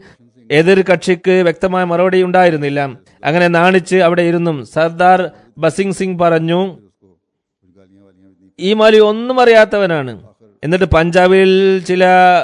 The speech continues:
തെറിവാക്കുകളൊക്കെ പറഞ്ഞു. അവസാനം അള്ളാഹു നമുക്ക് വിജയം നൽകി. ഈ സംവാദത്തിന് ശേഷം ഹസ്രത്ത് മസീഹ് അലൈഹി സ്വലാത്തു വസ്സലാമിന്റെ അടുത്ത് ചെന്ന് കാര്യങ്ങൾ പറഞ്ഞപ്പോൾ മസീഹ് അലൈഹി സ്വലാത്തു വസ്സലാം പറഞ്ഞു,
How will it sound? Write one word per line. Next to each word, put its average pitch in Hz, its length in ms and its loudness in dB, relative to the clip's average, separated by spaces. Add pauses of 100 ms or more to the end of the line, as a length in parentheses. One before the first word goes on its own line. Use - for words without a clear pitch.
(200)
തെറിവാക്കുകളൊക്കെ 175 720 0
പറഞ്ഞു. 175 600 -4 (720)
അവസാനം 175 480 2
അള്ളാഹു 180 280 4
നമുക്ക് 180 280 -2
വിജയം 190 380 0
നൽകി. 151 540 -4 (640)
ഈ 180 440 2
സംവാദത്തിന് 185 1200 -2
ശേഷം 175 560 -4
ഹസ്രത്ത് 170 340 -6
മസീഹ് 175 240 -4
അലൈഹി 196 140 -2
സ്വലാത്തു 185 320 -2
വസ്സലാമിന്റെ 185 480 -2
അടുത്ത് 175 240 -6
ചെന്ന് 180 400 -6 (320)
കാര്യങ്ങൾ 190 380 2
പറഞ്ഞപ്പോൾ 180 760 0 (320)
മസീഹ് 175 220 -4
അലൈഹി 190 140 0
സ്വലാത്തു 185 280 -2
വസ്സലാം 180 300 -2
പറഞ്ഞു, 180 380 -4